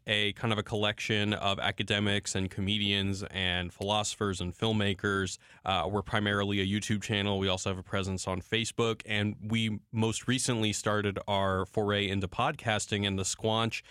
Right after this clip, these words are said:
is our Rick and Morty podcast, and it's our first podcast ever,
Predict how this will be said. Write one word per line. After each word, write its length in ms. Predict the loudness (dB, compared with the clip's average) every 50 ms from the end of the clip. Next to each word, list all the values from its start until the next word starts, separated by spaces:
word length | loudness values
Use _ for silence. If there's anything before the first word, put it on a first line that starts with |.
| -20 -20 -12 -6
is 140 | -4 0 2
our 120 | 2 2
Rick 200 | 2 0 0 0
and 80 | 0 2
Morty 240 | 2 2 2 0 0
podcast, 720 | 0 0 0 0 0 -2 0 0 2 2 0 -2 -4 -8 -10 -10
and 320 | -6 -4 -2 -2 -2 -2 -4
it's 140 | -4 -2 0
our 100 | 0 0
first 340 | 0 0 0 0 0 0 0
podcast 540 | 0 0 0 0 0 0 0 0 0 0
ever, 380 | 0 0 2 2 2 0 0 -2